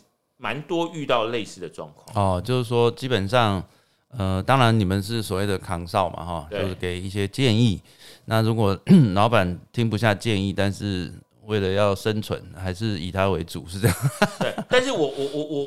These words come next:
Speaker 1: 我，我们会给他方案一、
Speaker 2: 嗯。
Speaker 1: 方案二、方案三，然后告诉他说，“你做方案一结果是怎样，你做方案二结果是怎样，你做方案三结果是怎样。”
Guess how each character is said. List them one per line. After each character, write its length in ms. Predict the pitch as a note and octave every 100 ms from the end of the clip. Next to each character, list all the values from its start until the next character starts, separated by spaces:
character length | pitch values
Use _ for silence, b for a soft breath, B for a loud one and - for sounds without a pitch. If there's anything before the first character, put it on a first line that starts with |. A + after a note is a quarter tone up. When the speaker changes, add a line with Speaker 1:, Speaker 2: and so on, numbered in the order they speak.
| C#3
Speaker 1:
我， 240 | C#3 D#3 D#3+
我 60 |
们 120 | C3+ D#3
会 120 | G#3
给 160 | D3+ A#2+
他 200 | D3 E3 - _ _ _ _ _ _ _
方 120 | D#3
案 180 | E3+ D#3 -
一、 200 | C#3 C#3+
Speaker 2:
嗯。 80 | A#2
Speaker 1:
方 140 | B2 C#3
案 100 | -
二、 200 | C3+ A#2
方 120 | A#2+
案 140 | B2
三， 200 | B2 A#2+ A#2+
然 80 |
后 200 | C3 D3+
告 140 | D#3+ E3
诉 80 | D#3+
他 120 | D3+
说 280 | D3 D3+ B B B
，“你 120 | -
做 180 | B2+ F#3
方 140 | F3+ E3
案 120 | E3
一 60 |
结 240 | D#3+ - A#2+
果 120 | A2
是 120 | A#2
怎 180 | G2+ D#2
样， 160 | F2+ E2+ _
你 100 | G#2+
做 160 | D3+ C#3+
方 160 | C#3+
案 80 | C#3
二 120 | C#3
结 120 | A2+
果 120 | A2 F#2+
是 60 |
怎 120 | G2+
样， 100 | F2 -
你 80 | G2+
做 140 | A#2+
方 100 | A#2
案 100 | A2+
三 180 | A2 G#2+
结 220 | - F#2+
果 160 | G#2 F2
是 60 |
怎 200 | - -
样。” 100 | -